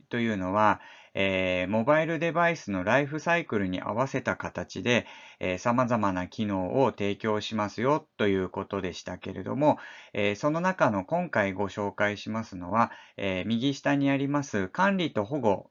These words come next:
という、えー、分野になります。えー、具体的にはですね、えー、第八回であります前回の、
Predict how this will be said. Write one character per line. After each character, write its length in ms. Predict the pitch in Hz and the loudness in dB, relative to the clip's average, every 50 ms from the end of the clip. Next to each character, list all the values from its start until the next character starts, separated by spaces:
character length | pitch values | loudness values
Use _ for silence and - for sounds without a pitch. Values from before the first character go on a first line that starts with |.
| _ _ - | _ _ -2
と 100 | 117 113 | 0 0
い 100 | 110 113 | 2 2
う、 220 | 117 120 113 - - | 0 0 -2 -4 -4
え 220 | 101 98 95 95 92 | -4 -4 -4 -4 -4
ー、 20 | |
分 260 | 101 107 107 104 98 | -4 -4 -2 -2 -2
野 120 | 95 90 87 | -4 -4 -6
に 140 | 87 87 82 | -10 -10 -12
な 120 | 85 82 | -12 -12
り 100 | 85 87 | -12 -12
ま 160 | 90 90 90 87 | -10 -10 -10 -8
す。 220 | - 95 - - _ _ _ _ _ _ _ _ _ _ _ _ _ _ _ _ _ _ _ _ _ _ _ _ _ _ _ _ _ _ - - - - - - - - - - - - - | -8 -10 -12 -12 _ _ _ _ _ _ _ _ _ _ _ _ _ _ _ _ _ _ _ _ _ _ _ _ _ _ _ _ _ _ -16 -16 -14 -14 -16 -16 -18 -18 -20 -20 -20 -10 0
え 220 | - 117 117 117 113 | 4 6 6 6 6
ー、 60 | 107 | 6
具 120 | 127 135 | 6 8
体 200 | - 175 196 190 | 10 8 8 8
的 260 | - 208 202 - 220 | 6 2 0 0 0
に 140 | 214 226 220 | 2 4 4
は 180 | 214 170 123 101 | 4 4 4 2
で 100 | 95 90 | 0 -4
す 140 | - - 101 | -4 -4 -2
ね、 300 | 101 107 107 95 - - - _ - | 0 2 2 0 0 -4 -14 _ -6
え 440 | - 107 104 101 98 98 95 95 95 | -2 0 2 2 2 0 -2 -4 0
ー、 0 | 110 | 4
第 240 | 147 170 180 156 120 | 4 4 4 4 0
八 320 | 104 120 113 - - - | -2 -6 -8 -8 -10 -6
回 260 | - 165 156 156 139 | -2 0 0 0 0
で 160 | 110 104 95 | 0 -2 -2
あ 80 | 95 95 | -2 -2
り 140 | 92 98 101 | -4 -4 -4
ま 140 | 104 104 101 | -4 -6 -4
す 260 | - 113 104 98 98 | -2 -2 -2 -2 0
前 240 | 123 143 160 170 147 | 0 0 0 0 -2
回 300 | - 127 107 95 90 90 | 0 0 0 0 0 -2
の、 300 | 95 107 113 101 87 | 0 0 2 2 0